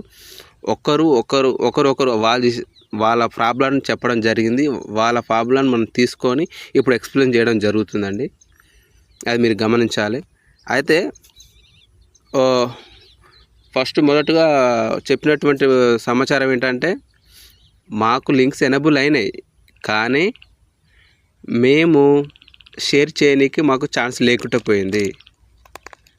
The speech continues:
మన సిస్టంలో గ్యా-,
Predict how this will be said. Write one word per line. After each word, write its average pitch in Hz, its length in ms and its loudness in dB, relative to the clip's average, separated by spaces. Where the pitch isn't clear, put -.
మన 120 160 0
సిస్టంలో 147 720 -2
గ్యా-, 110 480 0